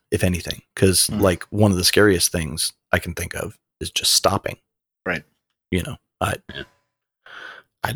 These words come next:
Speaker 1: I don't really want that.
Speaker 3: Yeah.
Speaker 1: Um, and
Speaker 3: No
Speaker 1: so
Speaker 3: one does. I mean, it's, it's
Speaker 1: Yeah.
Speaker 3: a funny situation too, because you wouldn't endure any pain or hardship if you, if you do just stop, but it's still a terrifying thing to think of, 'cause you just, you simply don't want it.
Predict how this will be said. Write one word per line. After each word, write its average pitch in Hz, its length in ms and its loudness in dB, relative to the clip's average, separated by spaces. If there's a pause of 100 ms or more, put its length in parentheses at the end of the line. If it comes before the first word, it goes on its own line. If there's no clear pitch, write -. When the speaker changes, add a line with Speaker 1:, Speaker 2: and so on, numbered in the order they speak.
Speaker 1:
I 98 120 4
don't 92 180 2
really 87 200 2
want 87 300 0
that. - 240 -8 (520)
Speaker 3:
Yeah. 95 220 2 (720)
Speaker 1:
Um, 95 460 0 (760)
and 101 200 8
Speaker 3:
No 127 60 6
Speaker 1:
so 117 80 6
Speaker 3:
one 104 80 8
does. 98 420 6
I 78 100 0
mean, 87 180 4
it's, 85 140 -4
it's - 80 6
Speaker 1:
Yeah. 147 180 6
Speaker 3:
a - 20 4
funny 135 280 4
situation 117 600 2
too, 101 200 2
because 87 500 2 (760)
you 101 300 -2
wouldn't 143 300 4
endure 117 500 4
any 113 240 4
pain 113 520 4
or 95 440 4
hardship 90 560 4 (260)
if 85 320 0
you, 87 220 0
if 82 200 -4
you 85 80 0
do 135 200 4
just 80 220 2
stop, 78 320 2
but 95 100 4
it's 90 100 2
still 190 260 2
a - 40 0
terrifying 190 480 2
thing 190 180 2
to 175 60 4
think 226 220 2
of, 82 160 0
'cause 87 200 -2
you 101 80 2
just, 104 260 0
you 95 100 0
simply 110 280 2
don't 87 300 2
want 95 200 2
it. - 80 -12